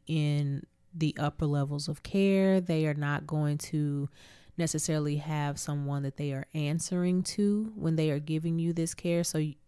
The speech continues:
it's not a, it's a very new area when you think about the history of,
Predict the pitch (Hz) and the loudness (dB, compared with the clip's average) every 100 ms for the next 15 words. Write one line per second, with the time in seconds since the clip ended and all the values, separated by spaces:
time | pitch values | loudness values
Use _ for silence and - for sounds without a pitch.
0 | _ 156 - 160 156 165 170 - 165 151 | _ -4 -2 -2 0 0 -2 -4 -4 0
1 | 151 143 147 147 _ - _ _ _ _ | 0 0 -2 -4 _ -20 _ _ _ _
2 | _ _ - - - - _ - _ _ | _ _ -20 -20 -20 -20 _ -20 _ _
3 | 185 185 180 165 175 180 160 156 156 156 | -2 2 2 4 6 6 4 2 6 8
4 | 160 180 202 _ _ - 160 165 180 208 | 8 6 2 _ _ 0 2 4 4 2
5 | 233 - - 156 151 165 156 151 151 147 | -2 -4 2 2 4 2 0 0 -2 -2
6 | 147 - 165 156 - 151 143 - 147 143 | -4 0 0 0 -2 -2 0 0 0 0
7 | 135 135 - | -2 -6 -18